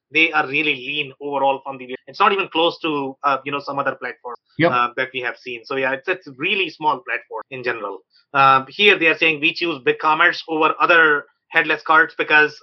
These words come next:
Speaker 1: the cost was cheaper." The, that ended up being a bad decision. Uh, they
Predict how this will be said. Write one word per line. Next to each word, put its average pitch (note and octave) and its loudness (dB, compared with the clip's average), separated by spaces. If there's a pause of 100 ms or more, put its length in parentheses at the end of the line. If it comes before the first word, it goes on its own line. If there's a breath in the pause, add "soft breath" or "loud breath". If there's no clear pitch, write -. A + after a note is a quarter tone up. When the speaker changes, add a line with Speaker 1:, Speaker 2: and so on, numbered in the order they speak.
(140)
Speaker 1:
the C#3+ -8
cost D#3 -2
was D3 -8
cheaper." B3 4 (280 soft breath)
The, D3 2
that F3 6
ended D3+ 0
up C#3 2
being C#3+ -2
a B2+ -4
bad C#3+ -2
decision. A3 -2 (360)
Uh, C#3+ 4 (160)
they G#3+ 6